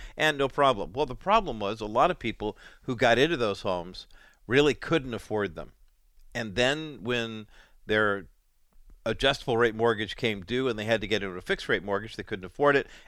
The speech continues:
and they started lo-, there were foreclosures, bankruptcies, the housing market went nuts. My friend and colleague, Doctor Andy Garrett, is a psychiatrist, and in two thousand eight,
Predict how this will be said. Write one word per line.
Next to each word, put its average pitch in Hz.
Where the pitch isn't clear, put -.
and 120
they 113
started 110
lo-, 107
there 98
were 95
foreclosures, 117
bankruptcies, 110
the 104
housing 104
market 90
went 92
nuts. 117
My 123
friend 240
and 190
colleague, 160
Doctor 131
Andy 147
Garrett, 110
is 101
a 113
psychiatrist, 110
and 98
in 95
two 160
thousand 123
eight, 120